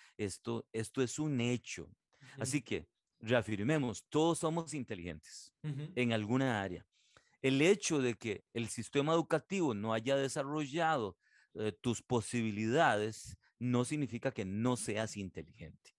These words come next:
Speaker 2: Mm.
Speaker 1: Significa que debes descubrir tu inteligencia. Y esto me lleva a un segundo nivel, es cuán importante es conocernos a nosotros mismos.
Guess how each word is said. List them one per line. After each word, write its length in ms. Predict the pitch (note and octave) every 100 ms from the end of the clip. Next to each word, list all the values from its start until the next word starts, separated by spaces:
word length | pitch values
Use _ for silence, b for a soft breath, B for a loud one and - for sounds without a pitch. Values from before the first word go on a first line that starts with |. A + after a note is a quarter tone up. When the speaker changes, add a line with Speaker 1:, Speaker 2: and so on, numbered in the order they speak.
| _
Speaker 2:
Mm. 540 | C#3+ D3+ D#3+ D#3+ A2+ G#2+
Speaker 1:
Significa 380 | A#2+ B2 D#3 -
que 160 | A#2+ F#2
debes 460 | G#2+ F#3 G#3 F#3
descubrir 640 | C#3 B2 - A#2 G#2+ D3 D#3
tu 120 | -
inteligencia. 640 | A2+ F#2+ F#2 F2+ G2 D#2+ -
Y 120 | C#3
esto 180 | C3+ G3
me 140 | G3
lleva 320 | D3+ D#3 F3 - B B
a 100 | A2+
un 140 | B2+ B2+
segundo 600 | E3 C3+ D3+ D#3 E3 D3
nivel, 500 | A#2 G#2+ A#2 D3+ -
es 240 | A#2 - _ _ _ _
cuán 340 | D3+ E3 F3+
importante 880 | G#3+ A3 - G#3 G3+ - E3 D#3+ E3
es 120 | D3+ -
conocernos 1120 | - D3+ B2+ A#2 - D3+ D3+ C3 G2+ F#2 -
a 60 | F#2
nosotros 480 | F2 F2+ - F2+
mismos. 520 | E2 E2 D#2 - -